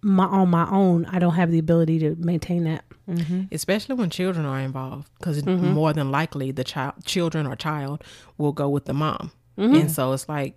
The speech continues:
Speaker 3: yeah, I don't make enough money to be able to afford. So I, you, you know, I, I, that gives me another question. Like, do women stay because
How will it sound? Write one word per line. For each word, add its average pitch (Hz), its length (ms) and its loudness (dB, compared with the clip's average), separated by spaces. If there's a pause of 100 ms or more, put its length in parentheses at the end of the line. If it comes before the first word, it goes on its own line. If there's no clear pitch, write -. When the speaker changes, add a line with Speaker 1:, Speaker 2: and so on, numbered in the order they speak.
Speaker 3:
yeah, 127 640 -6
I 123 60 -6
don't 190 120 -4
make 185 160 -6
enough 147 260 -6
money 139 300 -6
to 135 120 -8
be 151 220 -6
able 135 200 -6
to - 80 -10
afford. 147 680 -6 (600)
So 165 160 0
I, 180 160 0
you, 269 180 0
you 254 120 0
know, 240 260 2
I, 180 140 4 (100)
I, - 180 -2
that 160 540 -2
gives 156 240 0
me 143 100 -2
another 143 260 -4
question. 147 460 -4
Like, 139 320 -8 (1120)
do 170 160 -2
women 160 460 0
stay 147 560 -2 (420)
because 139 920 -4